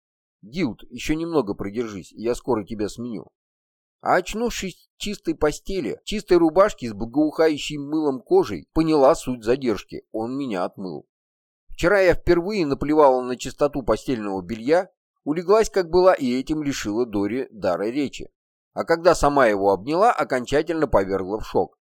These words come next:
Наверное, именно поэтому перед уходом он не только привел меня в порядок, но и хвостатую стражу оставил.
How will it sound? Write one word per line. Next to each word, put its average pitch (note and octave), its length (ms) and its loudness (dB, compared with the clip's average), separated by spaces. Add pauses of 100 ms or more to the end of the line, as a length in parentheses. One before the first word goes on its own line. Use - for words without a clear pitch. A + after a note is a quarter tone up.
(580)
Наверное, G#3 520 2
именно F#3+ 460 -4
поэтому F#3 600 2
перед B2 260 -4
уходом B2+ 460 0
он D3 180 -2
не F3 80 -8
только B3 320 -4
привел B2+ 340 0
меня A2 220 -4
в - 80 -10
порядок, G#2+ 440 0
но D#3+ 120 -6
и G3+ 80 -2
хвостатую C3+ 560 0
стражу G#2+ 420 0
оставил. D2 520 -8